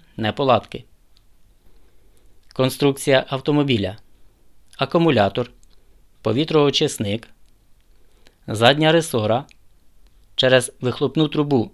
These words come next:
видаляються відпрацьовані гази. Гумові шини наповнені стиснутим повітрям, що пом'якшує поштовхи під час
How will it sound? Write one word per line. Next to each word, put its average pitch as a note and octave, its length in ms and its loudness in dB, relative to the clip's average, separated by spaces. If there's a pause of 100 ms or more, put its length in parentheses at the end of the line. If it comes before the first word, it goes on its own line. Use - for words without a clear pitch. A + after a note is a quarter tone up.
(160)
видаляються A#2 760 2 (140)
відпрацьовані B2 680 -2
гази. B2 360 0 (1300)
Гумові D3 420 2
шини C3+ 400 2 (220)
наповнені A2+ 680 0
стиснутим B2 600 -4
повітрям, A2+ 520 -2 (340)
що - 180 -6
пом'якшує B2+ 540 0
поштовхи E3 640 -2 (180)
під A2 180 -2
час G#2 300 0